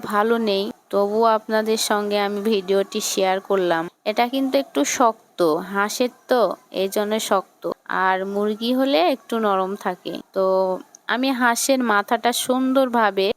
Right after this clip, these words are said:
পরিষ্কার করে নিচ্ছি। এটাও কিন্তু শক্ত, এটা আমি গরম পানি দিয়ে পরিষ্কার করি নাই, এটা আমি সুন্দরভাবে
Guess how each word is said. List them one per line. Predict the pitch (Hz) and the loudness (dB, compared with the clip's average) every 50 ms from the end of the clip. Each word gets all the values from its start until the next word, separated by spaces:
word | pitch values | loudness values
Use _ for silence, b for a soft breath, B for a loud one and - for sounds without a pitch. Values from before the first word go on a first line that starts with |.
| _ _ | _ _
পরিষ্কার | - 208 208 220 220 - - - 240 240 247 | -2 0 0 0 0 -2 -2 0 0 0 0
করে | 240 - 220 208 208 202 | 0 0 0 2 2 0
নিচ্ছি। | 196 185 185 - - - - - 208 190 226 285 302 - - | -2 -4 -4 -6 -8 -10 -6 -4 -4 -4 -4 -6 -8 -10 -8
এটাও | - 208 208 - 262 277 302 | -6 -4 0 0 2 2 2
কিন্তু | 285 302 294 294 - 320 294 - - | 2 0 0 0 0 -2 -4 0 2
শক্ত, | 262 240 - _ _ _ - 196 180 156 - _ _ | 2 0 0 _ _ _ 0 0 0 0 -2 _ _
এটা | - 196 196 - 214 214 | -10 -6 -2 -2 0 0
আমি | 214 226 226 226 214 208 | 0 -2 -2 -2 2 2
গরম | 196 196 202 202 208 214 | 2 4 2 0 0 0
পানি | 220 214 214 214 214 | 0 0 0 0 -4
দিয়ে | 208 214 220 220 220 - 190 | -2 -2 -2 -2 -2 -2 -2
পরিষ্কার | 185 185 202 - - - - 220 220 226 | -2 0 0 -2 -4 0 0 0 0 0
করি | - 226 220 220 214 | -2 -2 -2 0 0
নাই, | 202 180 170 160 - | 0 0 0 -2 -4
এটা | 196 196 - 214 214 208 | -8 -6 -2 -2 -2 -2
আমি | 208 208 208 214 214 214 - - | -2 -2 -2 -2 -2 -4 -4 -4
সুন্দরভাবে | - 226 220 220 226 240 247 247 240 240 233 214 202 190 190 185 | -4 -4 -2 -2 0 0 0 0 0 2 2 2 2 2 0 0